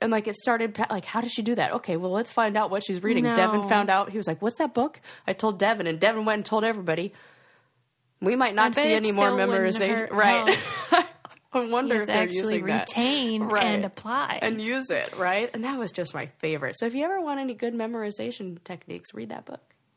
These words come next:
Speaker 2: Wow.
Speaker 1: I loved that challenge.
Speaker 2: Um, one of the weirdest things for me was on the Extreme Challenge, there was a paintball
Speaker 1: Ow,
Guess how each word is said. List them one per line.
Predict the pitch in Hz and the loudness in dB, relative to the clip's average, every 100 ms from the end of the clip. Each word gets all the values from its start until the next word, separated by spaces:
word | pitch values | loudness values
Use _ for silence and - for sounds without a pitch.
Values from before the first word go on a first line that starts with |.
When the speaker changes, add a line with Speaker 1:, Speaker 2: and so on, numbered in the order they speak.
| _ _ _ 240 | _ _ _ -6
Speaker 2:
Wow. | 196 180 180 175 | -4 -4 -6 -8
Speaker 1:
I | 175 | -8
loved | 135 123 - | -6 -6 -8
that | - - | -14 -12
challenge. | - 50 - 226 - _ _ _ _ - | -10 -10 -10 -12 -16 _ _ _ _ -4
Speaker 2:
Um, | 240 214 202 208 | 0 2 2 -2
one | 220 254 | 0 0
of | 330 415 285 | 2 -2 -2
the | 240 | -2
weirdest | 196 220 226 262 220 - 220 _ _ _ | 0 0 2 0 -2 -6 -14 _ _ _
things | 220 196 190 196 - - | -4 -4 -4 -8 -10 -10
for | 214 | -6
me | 202 214 214 | -2 -2 -2
was | 196 202 196 | -2 -4 -4
on | - 208 | -4 -4
the | 196 | -2
Extreme | 190 - - 226 254 | -4 -6 -4 -2 -2
Challenge, | 254 220 196 196 196 202 - - _ _ _ _ | -2 -2 -2 -2 -4 -6 -8 -14 _ _ _ _
there | - 202 208 | -6 -4 -2
was | 208 202 202 - - _ _ _ _ _ _ _ _ | -2 -2 0 -2 -4 _ _ _ _ _ _ _ _
a | - 208 202 202 202 196 196 _ _ _ _ _ - | -4 0 0 0 -2 -4 -10 _ _ _ _ _ -12
paintball | - 247 285 - 208 190 190 185 175 - _ _ _ _ _ | -4 -2 -2 -4 -6 -4 -4 -6 -10 -16 _ _ _ _ _
Speaker 1:
Ow, | - 165 147 220 | 0 2 2 0